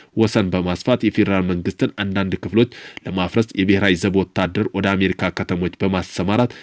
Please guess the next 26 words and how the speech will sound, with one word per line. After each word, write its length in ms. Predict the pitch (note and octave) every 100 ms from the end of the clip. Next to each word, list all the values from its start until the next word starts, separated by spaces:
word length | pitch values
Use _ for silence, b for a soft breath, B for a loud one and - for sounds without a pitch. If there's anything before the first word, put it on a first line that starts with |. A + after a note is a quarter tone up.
| B -
ከግዛት 440 | F2 G#2 G2+ G2+ A2
አስተዳዳሪዎች 720 | - A2 G2 F#2+ F#2 G#2+ A2+
ተቃውሞ 400 | - A#2 G#2 F#2+ F2+ E2+
ገጥሟቸዋል። 680 | G2+ G#2 G#2 - A#2 F#2+ - B B
የአስተዳደሩ 600 | - - - E2+ F#2 F#2 C3
ከፍተኛ 420 | - F#2+ - F#2
የህግ 240 | F2+ F#2+ G2
አስፈጻሚ 520 | F#2 F#2+ - F#2 F#2 F#2
አካላት 400 | - G2+ A#2+ A#2 B -
ጠላቶች 500 | G2+ G2 F#2 G2+ -
የሚሏቸው 640 | G2+ F2 F2+ F#2 F#2 - C3
ለፍርድ 340 | G#2 G2+ F#2 G2+
እንዳቀርቡም 640 | E2+ E2+ - F2+ F2+ F2+
ጠይቀዋል። 500 | G2 G#2 A2 G#2 E2+ - B B
ፕሬዝዳንቱ 520 | - E2+ D#2+ - F2 G2
የተወሰኑ 500 | F#2 - F2+ G#2 G2
እርምጃ 400 | G2 G2 - A#2+
በችግር 440 | G2+ G2+ - - F#2+
ላይ 140 | F#2+ F2+
ያለ 260 | F#2+ G2 -
አገር 300 | G2 F#2+ G2 F#2
መልሶ 440 | F2+ F#2+ F#2 G#2
ለመገንባት 640 | F#2 F2+ F2+ A2 A#2 B2+ A#2+
አስፈላጊ 540 | A2 - A#2 G2+ F#2+
መሆኑን 340 | F#2+ F#2+ F#2 E2+
በመግለጽ 440 | G2+ G#2+ B2+ C3+